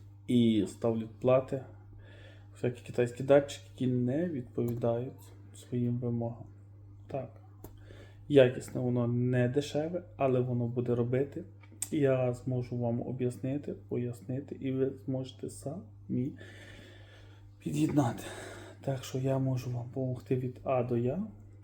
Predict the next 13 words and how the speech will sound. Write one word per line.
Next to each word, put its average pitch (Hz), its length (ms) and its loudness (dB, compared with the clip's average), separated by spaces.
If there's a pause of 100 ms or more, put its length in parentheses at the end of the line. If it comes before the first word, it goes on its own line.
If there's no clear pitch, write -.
(120)
в 143 340 2
домі, 127 420 4 (100)
якщо - 280 -10
ви 120 60 -2
вирішили 143 480 0 (100)
зробити 123 460 -4
самі. - 880 -6 (800)
Також - 580 -2 (140)
майстри 127 640 -2 (500)
сантехніки, 127 800 -4 (420)
я 131 100 -2
можу 127 260 -4
вам 123 240 -2